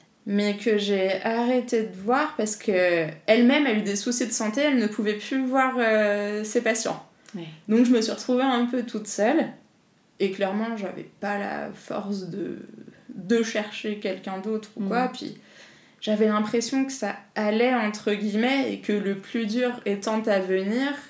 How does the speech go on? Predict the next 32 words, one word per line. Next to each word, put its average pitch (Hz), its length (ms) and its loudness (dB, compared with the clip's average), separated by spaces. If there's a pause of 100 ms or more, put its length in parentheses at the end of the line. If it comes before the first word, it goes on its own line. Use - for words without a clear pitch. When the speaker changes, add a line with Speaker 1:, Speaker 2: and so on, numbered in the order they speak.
(160)
Speaker 1:
que 196 60 -6
bon, 190 240 -4
bah 196 160 0
là, 208 160 0
en 196 100 -4
gros, 202 220 2
j'attends. 196 400 -2 (480)
Speaker 2:
Ouais. 175 220 -8 (580)
Speaker 1:
Et 202 120 -4
donc, 185 360 -6
euh, 180 340 0 (120)
à 185 160 2
Necker, 196 480 0 (180)
on 175 220 -4
nous 175 160 -4
a 170 160 -2
refait 233 840 2
une 196 260 -4
T 208 180 -2
deux 220 180 0
pour - 180 -10
qu'ils 175 300 -4
aient 175 80 4
leurs 175 180 -4
propres 196 440 -4
mesures, 190 680 -2
et - 100 -8
cetera. 220 680 -4 (480)
Refait 220 640 4
une 202 160 2
écho 190 320 -2
cardio-fétale 196 880 -4